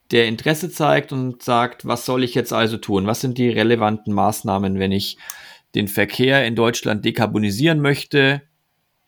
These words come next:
Äh, wo schalte ich, schaue ich zuerst hin?“ Tatsächlich, Benzinkosten rauf scheint ja nicht das zu sein, was er hören will.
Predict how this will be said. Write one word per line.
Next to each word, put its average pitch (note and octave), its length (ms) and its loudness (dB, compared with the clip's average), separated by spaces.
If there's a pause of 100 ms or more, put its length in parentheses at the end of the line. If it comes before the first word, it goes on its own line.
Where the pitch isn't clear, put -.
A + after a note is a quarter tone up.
(320)
Äh, A#2 240 -2 (460)
wo B2+ 100 0
schalte G#2+ 300 0
ich, - 100 -12
schaue G#2+ 160 0
ich G2+ 80 -4
zuerst - 320 -4
hin?“ - 240 -10 (280)
Tatsächlich, C#3 680 -2 (160)
Benzinkosten D3 800 -2
rauf A#2+ 300 2
scheint C3 280 -2
ja A#2+ 100 0
nicht B2+ 260 -4
das - 180 -4
zu B2+ 140 -6
sein, A#2 260 2
was G#2+ 140 0
er G#2+ 100 0
hören F2 240 0
will. - 220 -6